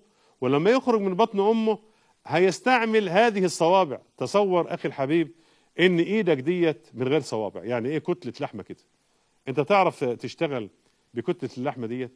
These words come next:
تعرف؟ سبحان الله العظيم. يعني، يعني لو كان ممكن، آه، آه، نراجع تاني، يعني، آه،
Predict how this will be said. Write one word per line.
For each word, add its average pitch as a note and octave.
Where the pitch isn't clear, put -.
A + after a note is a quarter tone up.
تعرف؟ F#3
سبحان G#3
الله E3
العظيم. G#2
يعني، E3
يعني C3
لو D3+
كان G3+
ممكن، F3+
آه، A2
آه، A2
نراجع D#3+
تاني، D3
يعني، B2
آه، E2